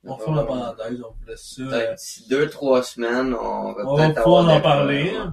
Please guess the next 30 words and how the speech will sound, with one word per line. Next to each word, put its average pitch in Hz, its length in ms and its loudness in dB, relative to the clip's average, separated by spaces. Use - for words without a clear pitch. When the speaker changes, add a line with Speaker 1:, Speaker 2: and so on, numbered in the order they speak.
Speaker 1:
mais 127 380 -4
on 127 180 -4
vous 127 160 -10
laisse 139 320 -6
sous, 127 480 -8
euh, 120 240 -6
comment 135 180 -18
on 135 40 -20
dit - 100 -20
ça, 156 160 -12
sur 135 220 -20
intrigue, 160 540 -12
sur, - 240 -14
euh, 123 100 -8
Speaker 2:
Sur, 123 460 -6
ouais, 156 300 4
sur, - 340 -14
sur - 580 -12
Speaker 1:
Sur 175 280 -2
Speaker 2:
surprise 202 500 4
un 185 80 10
Speaker 1:
intrigue, 180 280 6
Speaker 2:
peu, 165 340 6
Speaker 1:
surprise. - 40 -6
Speaker 2:
sur, 135 200 0
euh, 123 420 4
de 123 160 2
quoi 156 240 6
de 151 60 -2
nouveau. 117 460 -4